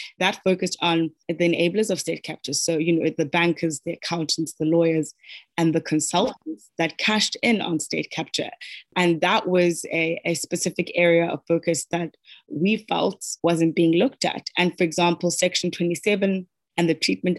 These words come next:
action campaign made a submission that aims to illustrate the impact of corruption on access to healthcare service facilities. And so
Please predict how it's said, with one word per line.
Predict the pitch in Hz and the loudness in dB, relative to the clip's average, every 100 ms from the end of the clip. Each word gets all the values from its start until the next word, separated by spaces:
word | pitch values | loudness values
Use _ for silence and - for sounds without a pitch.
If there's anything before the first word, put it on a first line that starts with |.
| - | -2
action | 180 - 175 | -4 0 -2
campaign | 165 165 165 254 285 202 | 0 -2 0 2 4 4
made | 175 | 2
a | 170 | 0
submission | - 151 180 - 170 | -6 -4 -2 0 0
that | 170 - | -2 -2
aims | 170 170 156 | 0 2 0
to | - - | -4 0
illustrate | 165 160 - 170 156 - - - - | 0 0 0 -2 -2 -10 -16 -16 -4
the | - | 0
impact | 180 180 175 - | 0 0 -2 -4
of | 147 | -6
corruption | 170 170 - 170 165 160 - - _ - | -4 -4 -2 2 2 0 -12 -20 _ -2
on | 165 | 0
access | - - - 170 | 0 -4 -2 -2
to | - | -2
healthcare | - 254 247 - 156 | -2 0 0 -2 -4
service | - 151 143 - | -2 -4 -4 -8
facilities. | - 143 151 151 - 160 165 _ - | -8 -6 -4 -4 -4 -6 -8 _ -2
And | 185 | 0
so | 175 - 196 | 2 4 4